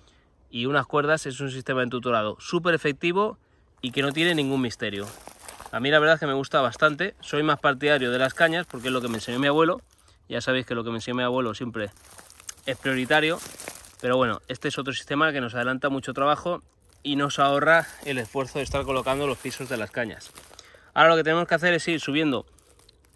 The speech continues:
nuevos pisos de cuerdas, ¿vale? Ponemos una cuerda nueva aquí, la tiramos hasta allá, en el otro lado lo mismo, conforme las tomateras van creciendo. E ir atándolas para que estas no se partan con el viento, para que queden bien separadas.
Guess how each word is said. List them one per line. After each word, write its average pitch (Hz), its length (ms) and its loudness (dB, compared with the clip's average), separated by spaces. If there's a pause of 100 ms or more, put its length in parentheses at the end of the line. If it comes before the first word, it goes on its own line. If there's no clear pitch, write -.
nuevos 147 560 6
pisos 151 340 0
de 151 80 0
cuerdas, 185 500 4 (360)
¿vale? 147 160 0
Ponemos 123 280 0
una 127 100 0
cuerda 127 240 2
nueva 135 200 4
aquí, 190 260 2
la 156 120 6
tiramos 120 320 0
hasta 143 160 0
allá, 180 340 6
en 123 140 -4
el 117 60 -2
otro 120 160 0
lado 127 140 6
lo 156 100 4
mismo, 175 360 -2 (340)
conforme 175 400 4
las 165 120 8
tomateras 151 360 2
van 143 140 2
creciendo. 117 480 -6 (600)
E 160 60 4
ir 165 200 8
atándolas 131 600 2 (240)
para 113 180 0
que 113 60 -4
estas 139 200 0
no 131 120 -2
se 135 100 -4
partan 127 300 2
con 147 120 2
el 151 80 4
viento, 170 540 2
para 120 160 0
que 113 120 -6
queden 139 260 0
bien 135 140 0
separadas. 160 680 4